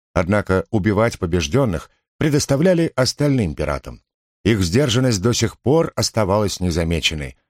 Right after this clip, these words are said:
благодаря кровожадности сотоварищей. За год с лишним они захватили больше дюжины кораблей. Трюм был забит добычей, и это при том, что пираты брали только самые компактные и самые ценные товары.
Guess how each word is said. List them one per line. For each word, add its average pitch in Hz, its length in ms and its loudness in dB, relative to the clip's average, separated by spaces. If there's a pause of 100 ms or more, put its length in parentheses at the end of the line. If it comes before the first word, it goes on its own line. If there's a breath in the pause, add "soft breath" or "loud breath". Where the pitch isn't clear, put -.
(180)
благодаря 90 640 2
кровожадности 85 960 -2
сотоварищей. 65 800 -4 (800)
За 123 160 2
год 127 200 0
с - 100 -2
лишним 123 420 2
они 113 140 0
захватили 113 440 0
больше 113 400 0
дюжины 127 500 0
кораблей. 101 500 -4 (420)
Трюм 175 320 2
был 160 160 2
забит 104 400 0
добычей, 73 540 -2 (140 loud breath)
и 90 40 0
это 95 200 2
при 95 100 -4
том, 101 180 -2
что - 140 -2
пираты 98 360 0
брали 90 260 0
только 95 260 -2
самые 101 380 0
компактные 117 640 -2
и - 20 -2
самые 98 320 0
ценные 76 420 -2
товары. 76 420 -2